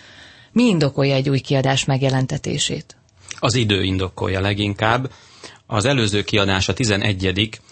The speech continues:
Speaker 2: ezerkilencszáznyolcvannégyben jelent meg, és azóta nagyon sok minden történt.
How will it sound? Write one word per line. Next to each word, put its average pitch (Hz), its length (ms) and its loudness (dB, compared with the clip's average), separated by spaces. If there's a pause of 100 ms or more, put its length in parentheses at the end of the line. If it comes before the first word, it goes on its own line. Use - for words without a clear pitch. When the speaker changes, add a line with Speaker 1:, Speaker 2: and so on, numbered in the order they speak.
(140)
Speaker 2:
ezerkilencszáznyolcvannégyben 95 1600 -2
jelent 87 380 -8
meg, 95 420 -4
és - 120 -4
azóta 107 260 0
nagyon 107 280 2
sok - 260 -6
minden 82 340 -4
történt. - 680 -6